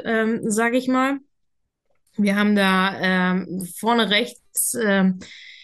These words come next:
hier Carlos Garcia, äh, aus Ecuador, der, äh, Gitarre spielt und singt.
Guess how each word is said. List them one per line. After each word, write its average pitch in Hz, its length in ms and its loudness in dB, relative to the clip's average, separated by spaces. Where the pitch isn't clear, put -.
hier 202 340 2
Carlos 214 520 0
Garcia, 208 720 0
äh, 196 280 0
aus 185 280 -2
Ecuador, 226 640 2
der, 190 560 0
äh, 190 200 0
Gitarre 202 440 -2
spielt 220 400 -2
und 208 160 2
singt. 277 380 0